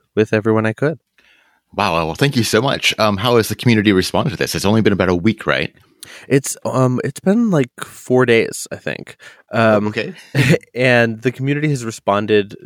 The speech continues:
Speaker 1: uh, very positively. Uh, I've gotten a lot of interest, uh, from, from different people on, uh, uh, Facebook as well as on Reddit, uh, has definitely driven some people to check out,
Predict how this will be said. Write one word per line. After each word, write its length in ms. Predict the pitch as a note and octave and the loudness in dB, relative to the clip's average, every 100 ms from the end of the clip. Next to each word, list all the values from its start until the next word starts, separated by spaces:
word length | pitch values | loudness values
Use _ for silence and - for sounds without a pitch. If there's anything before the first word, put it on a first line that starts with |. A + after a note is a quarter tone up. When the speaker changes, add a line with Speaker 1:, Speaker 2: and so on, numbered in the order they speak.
| - - | -14 -6
Speaker 1:
uh, 280 | G#2+ G2+ | -2 -2
very 200 | G2 A2+ | 0 0
positively. 760 | C3+ - B2 A2+ G#2 - - A2+ - - - G#2+ | 0 0 0 0 -6 -8 -10 -12 -16 -20 -12 -4
Uh, 240 | G#2 G2 | -2 -2
I've 220 | - G#2+ | -4 -6
gotten 260 | - A2 G2+ | -4 -4 -2
a 60 | G2 | -2
lot 220 | G2 G#2 | -2 -2
of 80 | F#2+ | -4
interest, 720 | G#2 G2+ - F#2 - - - G2 | -8 -6 -4 -4 -4 -16 -10 -4
uh, 480 | F#2+ F2 F2 E2 - | -2 -2 -4 -8 -12
from, 720 | - - G#2+ G2 F#2+ F#2+ F#2 _ | -10 -4 -2 -2 -4 -8 -10 _
from 200 | - G#2 | -8 -6
different 260 | G2+ G#2 | -4 -6
people 540 | - G#2+ - G2+ G2 F#2 | -6 -6 -4 -2 -2 -4
on, 520 | F#2 F#2 F2+ F2+ E2+ - | -4 -2 -2 -4 -10 -10
uh, 260 | F#2 F2+ F#2 _ - - _ | -6 -4 -6 _ -20 -20 _
uh, 240 | F2+ F#2+ E2 - - _ _ _ _ | -10 -10 -10 -16 -20 _ _ _ _
Facebook 480 | - A#2+ - A2+ - | -2 0 2 0 2
as 100 | A2 | 0
well 160 | G#2 F#2+ | 2 2
as 120 | F#2+ | 2
on 140 | F#2 | -2
Reddit, 340 | F#2+ G2+ G2+ F#2+ _ | 2 2 2 0 _
uh, 340 | G2 F2+ F2 F2+ A2+ | -6 -4 -4 -8 -14
has 240 | G#2+ G#2+ - | -12 -10 -8
definitely 500 | G2 - F#2+ F#2+ F#2+ | -8 -8 -8 -8 -8
driven 280 | G2+ F#2+ | -8 -8
some 160 | F#2+ F#2 | -10 -10
people 240 | G#2 F#2 | -8 -8
to 80 | F2 | -8
check 260 | - G2+ - | -10 -8 -2
out, 280 | F2+ D#2+ | -2 -2